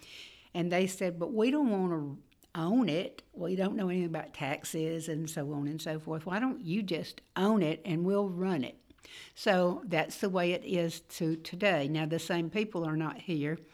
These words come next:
I'm very, very fortunate, uh, to have a great manager at the Ballroom Dance Studio, Tammy Wilson,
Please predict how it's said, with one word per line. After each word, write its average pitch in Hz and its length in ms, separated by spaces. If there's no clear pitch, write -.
I'm 165 140
very, 170 360
very 185 360
fortunate, 160 680
uh, 156 440
to 170 160
have 151 380
a 208 80
great 180 320
manager 170 540
at 165 140
the 175 60
Ballroom 165 420
Dance 165 260
Studio, 156 440
Tammy 165 380
Wilson, 156 760